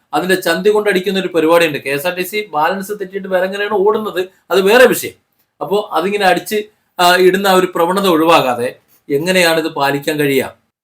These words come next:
ഏ? അപ്പൊ പൊതുനിരത്ത് ക്ലീൻ ആക്കാതെ ജനങ്ങളുടെ പെരടിക്ക് വെച്ച് കെട്ടരുത്. അത് ശരിയായ രീതിയല്ല. ലൈസൻസ് ഇല്ലാതെ വണ്ടി ഓടിച്ചു കഴിഞ്ഞാൽ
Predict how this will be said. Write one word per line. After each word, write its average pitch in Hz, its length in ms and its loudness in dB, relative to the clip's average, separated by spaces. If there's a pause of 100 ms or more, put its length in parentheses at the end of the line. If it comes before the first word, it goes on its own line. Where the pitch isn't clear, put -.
(120)
ഏ? 170 100 0 (440)
അപ്പൊ 269 160 2
പൊതുനിരത്ത് 233 960 2 (140)
ക്ലീൻ 180 280 0
ആക്കാതെ 151 380 0
ജനങ്ങളുടെ 240 600 2 (120)
പെരടിക്ക് 147 400 0
വെച്ച് 127 240 -6
കെട്ടരുത്. 101 460 -10 (180)
അത് 190 120 -16
ശരിയായ 139 420 -2
രീതിയല്ല. 113 600 -6 (340)
ലൈസൻസ് 240 500 4
ഇല്ലാതെ 202 340 4
വണ്ടി 185 300 2
ഓടിച്ചു 175 360 4
കഴിഞ്ഞാൽ 135 480 0